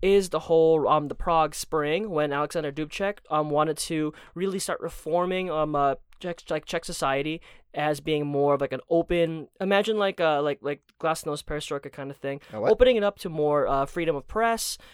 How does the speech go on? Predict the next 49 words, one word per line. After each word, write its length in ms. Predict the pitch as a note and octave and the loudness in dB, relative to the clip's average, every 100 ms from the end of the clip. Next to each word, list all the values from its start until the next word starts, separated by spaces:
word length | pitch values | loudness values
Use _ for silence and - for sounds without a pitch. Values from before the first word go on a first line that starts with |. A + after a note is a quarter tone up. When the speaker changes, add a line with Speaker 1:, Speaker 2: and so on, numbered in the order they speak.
| - | -8
Speaker 1:
just 160 | A3+ | 0
general 160 | B3 A#3+ | 2 4
more 120 | A#3+ | 2
freedom, 340 | A#3+ E3 E3+ | 0 -2 -2
also 240 | F3+ F3+ E3+ | -4 -8 -8
being 140 | E3+ | -10
a 20 | E3+ | -10
communist 480 | - C#3+ D3+ C#3+ | -8 -8 -6 -8
state. 360 | - B3+ A3 - - - B2 | 0 2 2 -2 -16 -14 -10
Speaker 2:
Mm-hmm. 220 | A2 G#2+ - - | -8 -10 -14 -6
Speaker 1:
Now, 340 | G3+ G3+ E3 D3 | 0 4 2 2
guess 220 | G3+ A3+ | 0 0
who 100 | - | -2
didn't 240 | F#3+ G3 E3 | -4 -2 -2
like 220 | G3+ B3 | -2 -2
none 100 | E3+ | -4
of 80 | D3 | -2
that 180 | C3 A#2+ | -4 -4
shit? 300 | - G#2 - _ _ | -6 -6 -8 _ _
Speaker 2:
The 100 | - | 0
West. 520 | C3+ C3 F2+ - - - _ _ _ _ _ A#3 | 4 4 2 -10 -14 -20 _ _ _ _ _ 6
Speaker 1:
No, 200 | D4 A#3+ | 10 10
they 80 | |
were 80 | B3 | 8
chills 260 | G#3+ G3 C#3+ | 4 -4 -4
about 140 | A2 | -6
that, 120 | - - | -12 -18
actually. 240 | - - - | -18 -20 -8
Speaker 2:
But 120 | A#2 | 0
really? 240 | B2+ A#3 D#4 | 6 6 4
That's 200 | G3 - | 0 2
kind 140 | B3 | 4
of 80 | G#3+ | 2
funny. 260 | - A2+ B2+ | 0 0 2
Speaker 1:
Weirdly 300 | F3+ F3+ D#3+ | 2 2 0
enough. 240 | B2+ - - - - - | -4 -10 -16 -20 -16 6
Um, 240 | G#3+ G#3 | 8 8
the 100 | F#3+ | 4
problem 440 | F#3+ A#3 C4+ G#3 D#3+ | 2 4 4 2 0
was, 440 | G3 F#3+ D3+ - - | 4 4 2 -4 -4
it 80 | F3+ | 0
was 120 | F3 | 0
the 100 | D#3+ - | -2 -6
Eastern 380 | G#3+ - G3 E3 | -8 -6 -6 -2
Bloc 400 | C#3 C#3 D#3 - | 2 2 2 -4
and 80 | E3 | -10
the 60 | D3 | -6
Soviet 380 | - F3+ D#3+ | -2 -2 -2
Union, 420 | D3 D3+ D3 D3 | -4 -6 -6 -6